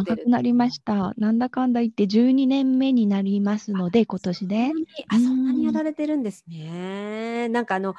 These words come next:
Speaker 1: あの、Instagramのね、フローリストの、あの、サイトにもすごく、あの、か-、あの、綺麗なお花がポストしてあったりとか、あの、幸せそうなカップルの方の結婚式の様子とか見て、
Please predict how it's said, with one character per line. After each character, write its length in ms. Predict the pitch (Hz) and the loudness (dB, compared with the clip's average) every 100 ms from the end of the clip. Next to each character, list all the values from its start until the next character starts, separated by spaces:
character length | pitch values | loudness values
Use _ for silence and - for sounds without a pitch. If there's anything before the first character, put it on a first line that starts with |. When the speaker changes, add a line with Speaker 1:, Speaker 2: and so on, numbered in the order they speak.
| - - - - - - | -12 -16 -16 -18 -20 -12
Speaker 1:
あ 60 | 185 | -6
の、 140 | 185 | -2
Instagram 720 | 226 254 - 247 240 226 185 | 0 0 0 2 4 2 2
の 560 | 180 196 196 180 165 - - | 0 0 0 0 -4 -8 -8
ね、 100 | 233 | -6
フ 140 | 220 | 0
ロ 140 | 220 214 | 2 2
ー 40 | |
リ 120 | 180 | -2
ス 100 | 175 | -8
ト 360 | - 165 - - - | -10 -8 -8 -12 -12
の、 320 | 254 277 269 | -6 -6 -4
あ 60 | 190 | -6
の、 320 | 170 165 160 | -6 -8 -10
サ 160 | - 185 | -6 -6
イ 100 | 180 | -4
ト 140 | 185 | -6
に 140 | 180 180 | -6 -6
も 180 | 165 | -8
す 220 | 151 - 160 | -12 -14 -8
ご 160 | 233 | -8
く、 520 | - 277 233 196 - | -6 0 0 0 -2
あ 60 | 175 | -6
の、 140 | 180 147 - _ _ - | -6 -8 -14 _ _ -14
か-、 200 | 202 - | -14 -10
あ 40 | 175 | -10
の、 100 | 165 | -6
綺 160 | 220 | -4
麗 140 | 180 160 | -4 -4
な 120 | 165 | -4
お 60 | |
花 220 | 170 175 175 | -4 -4 -2
が 280 | 180 175 - _ - _ | -2 -4 -8 _ -20 _
ポ 120 | - 208 | -8 -8
ス 100 | - | -6
ト 180 | 202 | -8
し 60 | 196 | -6
て 120 | 202 | -6
あ 60 | 190 | -6
っ 100 | 190 | -6
た 100 | 185 | -8
り 120 | 185 | -8
と 100 | 175 | -10
か、 300 | 180 185 185 | -8 -4 -4
あ 60 | 185 | -4
の、 120 | 180 | -8
幸 300 | - 190 190 | -8 -6 -6
せ 100 | 190 | -8
そ 180 | 185 196 | -8 -8
う 40 | |
な 140 | 190 185 | -8 -8
カ 140 | 202 | -8
ッ 40 | 196 | -8
プ 80 | 185 | -8
ル 80 | 175 | -8
の 80 | 170 | -10
方 200 | 165 170 | -10 -12
の 100 | 160 | -12
結 200 | 175 - | -12 -8
婚 180 | 214 185 | -6 -6
式 160 | - | -10
の 120 | 165 | -10
様 180 | 165 165 | -8 -8
子 60 | 165 | -10
と 100 | 190 | -12
か 120 | 160 | -12
見 120 | 165 | -12
て、 400 | - 165 165 160 | -12 -12 -10 -12